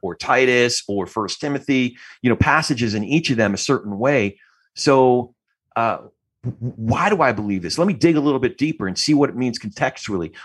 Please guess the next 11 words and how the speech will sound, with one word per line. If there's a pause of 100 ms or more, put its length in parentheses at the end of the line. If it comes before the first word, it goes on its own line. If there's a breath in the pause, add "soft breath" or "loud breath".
(100)
Wh-,
who
is
he
writing
to?
Who
is
the
audience
that